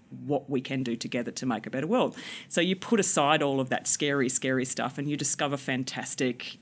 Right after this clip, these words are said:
interesting people talking across disciplines about how to figure things out. And that's the beauty of the college system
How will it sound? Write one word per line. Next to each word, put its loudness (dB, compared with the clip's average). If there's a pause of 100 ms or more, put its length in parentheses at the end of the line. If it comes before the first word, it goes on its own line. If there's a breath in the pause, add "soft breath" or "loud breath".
interesting -2
people -4
talking -2
across -4
disciplines -2 (360 loud breath)
about 0
how -2
to -4
figure -2
things -2
out. 0
And -2
that's 0
the -6
beauty 0
of -2
the -12
college -4
system -2